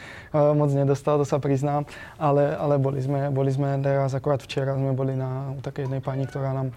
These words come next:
vlastně jako si postupně povedala, čo, čo a ako a postupně se schystáme aj doma. Trošku jsme to museli pomeniť a nějaké věci prichystat, takže, takže v tomto musím povedať, že Kristýnka je dosť, dosť zodpovedná, takže,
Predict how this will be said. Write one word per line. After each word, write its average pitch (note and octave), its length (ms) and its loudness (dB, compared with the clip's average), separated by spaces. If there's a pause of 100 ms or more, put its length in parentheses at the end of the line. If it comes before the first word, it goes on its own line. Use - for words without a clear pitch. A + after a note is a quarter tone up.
(440)
vlastně C3+ 260 -4
jako C3 220 -2
si C#3 120 -2
postupně C3+ 540 -4 (340)
povedala, C3+ 420 0
čo, C3+ 320 -4 (140)
čo C#3 220 -2
a C3 120 -2
ako C3 260 -6
a C3 240 -4 (180)
postupně C3+ 400 -8
se C3 160 -8 (120)
schystáme C3+ 580 -6
aj C3+ 60 -6
doma. C3+ 240 -4
Trošku C#3+ 280 -10
jsme C3+ 140 -2
to C#3 100 -6
museli C3+ 360 -6 (480)
pomeniť C#3 460 0
a A#2 80 0
nějaké C3 260 -6
věci C3+ 200 -6
prichystat, C#3 460 -6
takže, C3+ 360 -2
takže C3 300 -4
v B2+ 60 -8
tomto C#3 320 -4
musím C3+ 300 -4
povedať, C3+ 220 -2
že C3+ 80 -4
Kristýnka C3+ 400 -6
je C#3 60 -4
dosť, C3+ 240 -6 (460)
dosť C3+ 160 0
zodpovedná, C3+ 560 -4
takže, B2+ 360 -6